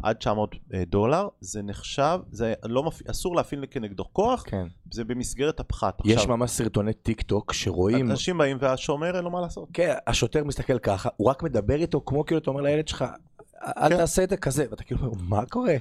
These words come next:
Speaker 1: זה, ע-, עברו איזה קו אדום של פרוגרסיביות שם, שם הם
Speaker 2: כן.
Speaker 1: השתגעו, זאת אומרת, אז המון בעלי עסקים מוצאים את העסקים שלהם מקליפורניה,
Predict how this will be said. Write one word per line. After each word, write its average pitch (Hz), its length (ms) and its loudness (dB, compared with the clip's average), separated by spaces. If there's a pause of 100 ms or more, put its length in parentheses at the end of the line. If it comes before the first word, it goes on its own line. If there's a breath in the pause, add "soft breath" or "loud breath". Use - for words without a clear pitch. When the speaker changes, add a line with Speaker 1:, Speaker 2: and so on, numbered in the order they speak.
(220)
Speaker 1:
זה, 104 200 -2
ע-, 117 160 4
עברו 127 280 2
איזה 139 140 2
קו 131 140 2 (120)
אדום 104 200 -2
של 104 140 -4
פרוגרסיביות 95 680 -4
שם, 90 140 -6
שם 127 120 0
הם 123 60 2
Speaker 2:
כן. 135 60 -2
Speaker 1:
השתגעו, 95 360 -2
זאת - 120 -20
אומרת, 92 260 -4 (720 soft breath)
אז 104 280 -4 (520)
המון 127 400 0
בעלי 135 200 2
עסקים 127 380 -4
מוצאים 110 240 -10
את - 60 -10
העסקים 110 320 -10
שלהם 107 160 -10
מקליפורניה, 110 640 -2